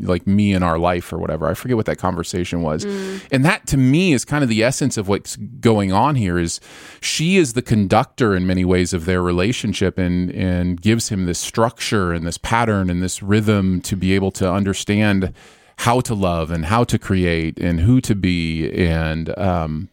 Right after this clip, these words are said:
Speaker 1: man, I just, I, the movie just continues layer upon layer to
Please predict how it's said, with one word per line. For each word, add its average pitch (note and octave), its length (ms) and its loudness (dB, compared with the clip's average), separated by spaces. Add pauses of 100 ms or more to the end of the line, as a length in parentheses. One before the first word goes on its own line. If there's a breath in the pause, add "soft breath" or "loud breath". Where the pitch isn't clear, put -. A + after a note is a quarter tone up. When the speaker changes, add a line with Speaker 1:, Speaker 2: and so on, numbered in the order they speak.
Speaker 1:
man, C3+ 240 0
I D#3 80 0
just, G3 240 -4 (240 loud breath)
I, - 80 0
the D3+ 140 -2
movie D#3+ 380 0
just A#2 180 -4
continues B2 880 0
layer A#2+ 260 0
upon G#2 300 -2
layer F#2 300 0
to F2 340 0